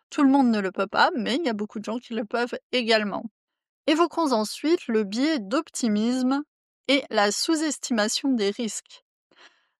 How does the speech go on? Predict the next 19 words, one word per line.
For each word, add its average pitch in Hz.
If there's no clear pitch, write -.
À 233
l'inverse 285
de 214
la 214
peur 240
de 202
perdre, 320
il 233
y 247
a 311
un 233
autre 294
piège, 208
l'excès 277
de 226
confiance. 233
Ce -
biais 247
nous 214